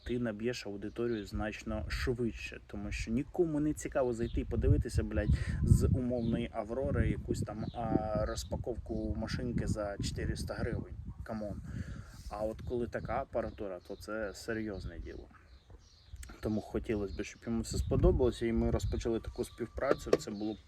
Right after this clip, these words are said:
прям бомбезно. Фух. Так що такі справи в мене. Це у нас тут, звісно, бачите, яка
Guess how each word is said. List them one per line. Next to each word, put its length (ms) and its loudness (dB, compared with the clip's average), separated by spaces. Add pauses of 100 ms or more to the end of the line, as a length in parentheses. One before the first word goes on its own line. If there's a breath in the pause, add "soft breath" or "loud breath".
(140)
прям 240 -2 (200)
бомбезно. 840 -2 (1300 loud breath)
Фух. 400 -2 (420 loud breath)
Так 180 -2
що 140 -4
такі 280 -2
справи 320 -6 (120)
в 120 -18
мене. 180 -16 (1200 loud breath)
Це 120 -20
у 100 -8
нас 100 -8
тут, 420 2
звісно, 320 -14
бачите, 300 -14
яка 180 -18